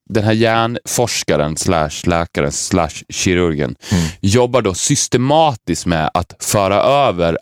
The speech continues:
Speaker 1: alla
Speaker 2: Slash i konspiration med Alice Ba Kuhnke naturligtvis.
Speaker 1: Ja,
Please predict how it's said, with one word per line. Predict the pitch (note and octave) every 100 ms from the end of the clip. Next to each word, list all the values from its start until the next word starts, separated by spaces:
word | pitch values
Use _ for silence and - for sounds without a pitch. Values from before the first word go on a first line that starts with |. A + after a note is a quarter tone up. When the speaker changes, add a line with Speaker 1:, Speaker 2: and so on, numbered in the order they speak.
| _ -
Speaker 1:
alla | G#2+ A#2 B2 C3 B2 - _ _ - - -
Speaker 2:
Slash | - D3+ D3+ A#2+ - - -
i | A#2+
konspiration | - A2 - G#2+ G#2+ - A2 F#2
med | F2
Alice | F2 -
Ba | E2+
Kuhnke | - E2+ E2
naturligtvis. | E2+ - - -
Speaker 1:
Ja, | D3+ E3 -